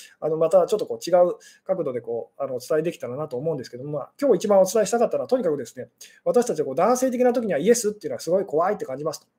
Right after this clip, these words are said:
で、女性的な時にはノーっていうのがすごい怖いって感じますと。でもそれはどちらもこの世界になんか正しい何かがあるというふうに、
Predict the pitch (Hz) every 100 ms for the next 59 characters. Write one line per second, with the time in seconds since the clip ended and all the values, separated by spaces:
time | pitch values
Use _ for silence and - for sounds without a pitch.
0 | _ 175 185 160 165 180 190 202 208 147
1 | 151 190 165 - 180 170 120 156 196 202
2 | 151 180 220 - 113 131 143 139 - _
3 | _ _ _ - 202 175 214 202 196 185
4 | 151 156 185 247 269 233 156 185 131 175
5 | 254 - 233 196 240 156 139 131 - _
6 | _ - 214 220 185 160